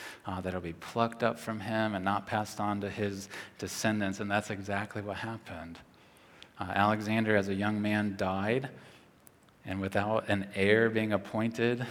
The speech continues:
yet, his kingdom ultimately got divided. This vast kingdom got divided into four territories, uh, four regions that had different rulers that were set up over them. And so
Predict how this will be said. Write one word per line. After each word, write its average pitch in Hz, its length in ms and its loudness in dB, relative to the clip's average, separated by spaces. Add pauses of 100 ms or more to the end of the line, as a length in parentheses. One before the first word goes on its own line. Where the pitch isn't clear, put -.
(220)
yet, 104 380 4
his 107 200 2
kingdom 110 420 0
ultimately 113 440 0
got 101 280 4
divided. 98 480 2
This 92 140 -4
vast 101 540 0
kingdom 104 240 -4
got 98 180 -2
divided 101 360 0
into 95 180 -2
four 101 340 -4
territories, 87 880 -10 (420)
uh, 92 140 -6
four 101 560 2
regions 98 560 2
that 98 80 -2
had 98 180 -2
different 101 360 -2
rulers 107 560 0 (340)
that 98 240 2
were 98 100 2
set 101 320 8
up 98 300 4 (300)
over 104 340 6
them. 73 380 -12 (920)
And 95 100 -10
so 98 280 -2